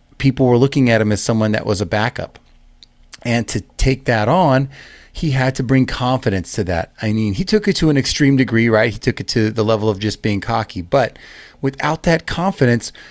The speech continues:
you're never gonna be able to thrive in a hostile environment, right? You have to have confidence to be able to take the steps forward that you need to be bold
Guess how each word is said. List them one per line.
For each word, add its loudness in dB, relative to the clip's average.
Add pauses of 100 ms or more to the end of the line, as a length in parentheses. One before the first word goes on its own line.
(200)
you're 2
never 2
gonna 2
be 0
able 0
to 0
thrive 0 (220)
in 2 (360)
a 2
hostile -2
environment, -4 (360)
right? 0 (300)
You -2
have 0
to -2
have -4
confidence -2
to -16
be -2
able -2
to -2
take -2
the -4
steps -2
forward 2
that -4
you -2
need 0
to -6
be -2
bold 2